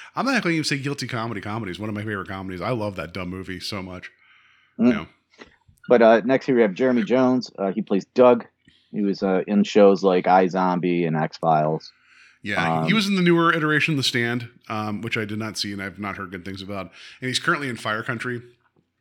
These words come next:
Speaker 2: Hmm.
Speaker 1: which, 'cause evidently, you know, that's what some procedural shows are now, where it's like F B I, Fire Country, like, I don't know,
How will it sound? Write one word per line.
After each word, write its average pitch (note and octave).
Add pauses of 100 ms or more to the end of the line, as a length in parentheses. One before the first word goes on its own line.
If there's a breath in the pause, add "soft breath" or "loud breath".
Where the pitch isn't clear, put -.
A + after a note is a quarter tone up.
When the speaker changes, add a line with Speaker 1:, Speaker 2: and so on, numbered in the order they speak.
(240)
Speaker 2:
Hmm. C3
Speaker 1:
which, D#3+ (100)
'cause B2+
evidently, A#2+
you A2
know, G#2
that's A#2
what A#2
some A2
procedural G#2+
shows G2+
are A2
now, A2+
where G2+
it's G2+
like F#2
F -
B C3
I, G#2+ (400 soft breath)
Fire D#3
Country, G2 (520)
like, A2+ (640)
I C3
don't B2
know, A#2